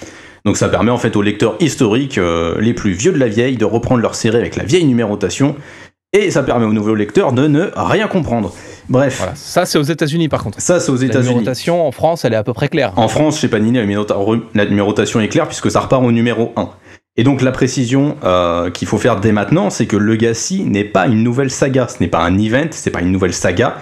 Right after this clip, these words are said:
Speaker 1: ce n'est pas une nouvelle histoire qui va se mettre en place. Euh, le one-shot Marvel Legacy qui est donc sorti dans le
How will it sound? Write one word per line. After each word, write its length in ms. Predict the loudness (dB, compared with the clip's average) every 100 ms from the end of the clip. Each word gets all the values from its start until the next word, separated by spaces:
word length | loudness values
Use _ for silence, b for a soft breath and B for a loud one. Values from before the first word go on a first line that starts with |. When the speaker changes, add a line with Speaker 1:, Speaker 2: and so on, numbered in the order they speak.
| B B
Speaker 1:
ce 120 | -4
n'est 60 |
pas 80 | 0
une 120 | 2
nouvelle 320 | 2 2 0 0
histoire 340 | -2 -2 -2
qui 100 | -2
va 80 | 0
se 100 | 0
mettre 200 | 0 0
en 40 |
place. 360 | 0 0 -2 B B B B -2
Euh, 180 | 0 0
le 100 | 2
one-shot 500 | 2 2 0 0 0 -6 -2
Marvel 340 | 0 2 2
Legacy 540 | 0 2 0 0 -4 -4
qui 180 | 0 0
est 100 | 0
donc 220 | -2 -2
sorti 560 | -2 -2 -2 0 2 2
dans 140 | 0
le 560 | 0 -2 -2 -2 -4